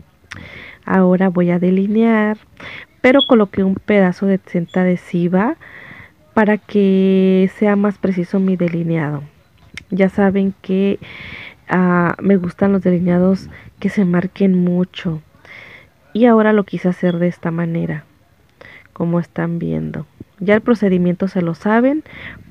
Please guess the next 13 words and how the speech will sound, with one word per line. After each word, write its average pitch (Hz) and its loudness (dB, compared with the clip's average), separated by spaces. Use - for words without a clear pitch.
pero 247 4
pues 175 2
así 170 -4
es 165 -6
como 202 -4
lo 175 -2
hice 165 -10
esta 175 -8
vez. 180 -6
Después 196 -2
quito 208 0
ese 190 0
tape 208 0